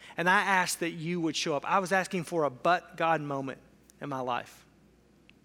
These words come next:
And if you need God to show up in a way that only he can in the middle of the storm, whatever the circumstance is,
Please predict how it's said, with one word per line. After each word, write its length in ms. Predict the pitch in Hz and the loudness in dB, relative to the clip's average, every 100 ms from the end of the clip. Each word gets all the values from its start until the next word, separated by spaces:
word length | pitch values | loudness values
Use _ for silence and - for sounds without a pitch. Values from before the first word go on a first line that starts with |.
| _ _ - - | _ _ -20 -12
And 80 | 143 | -8
if 60 | |
you 100 | 147 | -4
need 140 | 226 220 | -2 0
God 220 | 196 196 | 2 2
to 80 | 190 | 0
show 260 | - 196 | -2 0
up 380 | 202 202 - - - _ _ _ _ _ - - | 0 0 -4 -20 -20 _ _ _ _ _ -20 -10
in 140 | 185 185 | -2 2
a 40 | |
way 160 | 180 185 | 4 2
that 120 | 180 | 2
only 240 | 160 185 170 | -2 -4 -4
he 200 | 180 185 | -4 -6
can 240 | 185 185 | -6 -4
in 40 | |
the 60 | 170 | -4
middle 180 | 160 180 | -4 -4
of 60 | |
the 60 | 175 | -4
storm, 420 | - 185 185 196 - _ _ _ - | -4 -6 -6 -8 -12 _ _ _ -6
whatever 400 | 151 156 180 196 | -2 0 2 0
the 80 | |
circumstance 680 | 180 196 185 190 - 190 - | 0 0 -2 -4 -6 -6 -4
is, 260 | 196 202 | -2 -2